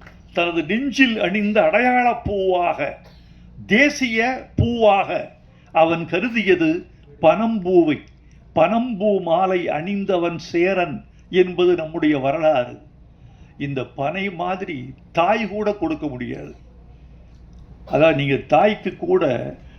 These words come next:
நீங்கள் எவ்வளவு செல்-, கடமையை செய்ய வேண்டும் என்று உங்கள் மனசுக்குள் ஒன்று இருக்கும். அவள் தாய்ப்பால் கொடுத்ததற்கு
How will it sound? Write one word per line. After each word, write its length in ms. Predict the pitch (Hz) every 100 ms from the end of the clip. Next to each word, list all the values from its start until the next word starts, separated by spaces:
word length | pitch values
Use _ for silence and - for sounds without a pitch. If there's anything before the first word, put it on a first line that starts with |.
| -
நீங்கள் 300 | 151 151 135
எவ்வளவு 1040 | 139 151 175 175 214 208 190 214 226 160 - - - 175
செல்-, 320 | 190 208 - - - -
கடமையை 520 | 175 185 208 208 202
செய்ய 360 | 147 180 185 220
வேண்டும் 380 | 202 202 180 180
என்று 320 | 180 170 160
உங்கள் 300 | 170 175 165
மனசுக்குள் 640 | 147 175 208 226 - 226 180
ஒன்று 300 | 151 143 131
இருக்கும். 460 | 139 147 131 107 - - - - - - -
அவள் 340 | 139 147 143
தாய்ப்பால் 760 | 127 180 240 269 - 226 202 180
கொடுத்ததற்கு 840 | 180 208 - 175 175 - 208 247